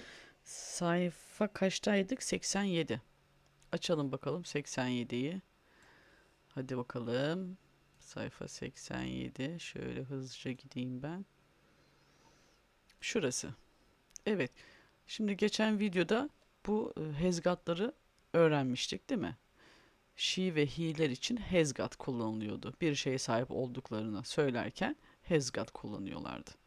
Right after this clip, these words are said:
Evet. Look at the pictures and answer. Diyor ki, resimlere bak, tamam mı? Ondan sonra ve cevapla. Hemen birinci resime bakıyorum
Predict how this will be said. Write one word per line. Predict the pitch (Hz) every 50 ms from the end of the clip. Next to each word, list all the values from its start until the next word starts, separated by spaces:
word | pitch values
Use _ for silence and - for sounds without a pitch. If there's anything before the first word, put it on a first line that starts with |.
| _ _ _ - -
Evet. | - 90 - - - - - _ - - - - - - - - - - - - - _ - - - _ - _ _ _ _ _ _ _ - - - _ - 220
Look | 247 269 -
at | 320 294 - -
the | 285
pictures | - - - 285 - - - 156 147 208 - - -
and | - 202 214 - -
answer. | - 202 202 185 175 - - - - - - - - - _ _ _ _ -
Diyor | - 349 -
ki, | - - - - - - _ _ _ _ _ _ - -
resimlere | 240 214 - - - 175 180 180 170 143 127 127 127 139
bak, | 143 131 - - - - - _ _ -
tamam | - - - 185 165 135
mı? | 113 98 90 120 - _ _ _ _ _ _ - -
Ondan | - 185 170 156 135 120 113 127
sonra | - - 135 131 143 170 160
ve | - 147 165 -
cevapla. | - 127 117 113 - - _ - - - - _ _ - - - - - - - - - _
Hemen | - 277 254 202 180 185 196 202 180
birinci | - 208 190 185 190 190 190 180 - 202 -
resime | 135 139 139 - - 127 127 135 165 190 185 - 123
bakıyorum | 127 - - - 131 110 98 90 85 98 151 185 233